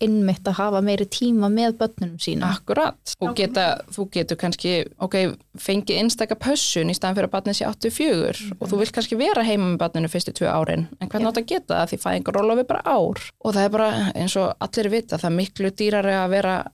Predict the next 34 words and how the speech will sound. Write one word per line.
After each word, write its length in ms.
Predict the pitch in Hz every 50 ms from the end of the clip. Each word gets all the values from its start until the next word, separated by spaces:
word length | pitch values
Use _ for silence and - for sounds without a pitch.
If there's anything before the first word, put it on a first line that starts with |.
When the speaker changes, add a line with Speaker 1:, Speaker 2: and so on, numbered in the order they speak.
| _ -
Speaker 2:
einn 240 | 208 226 247 240 - _ _ -
að 80 | - 196
borga 240 | 208 202 - 214 202
leigu 500 | 202 202 208 202 190 196 196 190 180 -
og 100 | - 190
mat 540 | 190 185 185 185 185 185 185 - _ - - - -
og 380 | - 175 175 170 160 156 - -
afborgunar 540 | 185 185 180 - 165 - - 190 175 - -
öllu, 400 | 185 - - - 180 175 175 180 - - _ _ -
en 140 | 180 175 -
það 60 | 262
Speaker 3:
Einmitt. 100 | 269 247
Speaker 2:
kostar 280 | 240 233 - - 208
samt 160 | 202 208 202 -
alveg 180 | 208 226 214 214
jafn 180 | 214 214 220 226
mikið 420 | 240 262 269 269 - - 180 - - - -
en 180 | - - 196 202
ef 60 | 196
við 120 | 196 202 202
erum 120 | 196 202
tvö 460 | - - - 240 240 185 170 185 196 - - - -
og 80 | 190 190
erum 100 | 190 202
með 120 | 190 180 - _ _ -
tvöfaldar 520 | - 233 233 254 - 208 - - 190 - - - _ _ - -
innkomu. 480 | 220 233 226 - - 170 156 156 165 - _ -
Ok, 120 | 196 185
þannig 260 | 180 180 196 202 208
að 60 | 214
það 80 | 233 233
er 60 | 240
svona 180 | 247 262 269 269 - 277 269 269 269 269 240 - - - 202
fjárhagsstuðningur. 720 | 190 180 175 175 147 - - 160 165 170 180 196 214